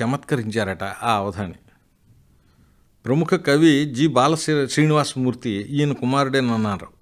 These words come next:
నా మిత్రులు. సంప్రదాయ కవిత్వంలో వందల సంవత్సరాల పాటు ఇలాంటి చమత్కారాలకు చలామణి ఉండడం కొత్త ఏమీ కాదు.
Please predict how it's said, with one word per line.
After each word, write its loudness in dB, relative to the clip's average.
నా -2
మిత్రులు. -6
సంప్రదాయ 4
కవిత్వంలో 2
వందల 4
సంవత్సరాల 0
పాటు -6
ఇలాంటి 2
చమత్కారాలకు 0
చలామణి 2
ఉండడం -2
కొత్త -6
ఏమీ 0
కాదు. -10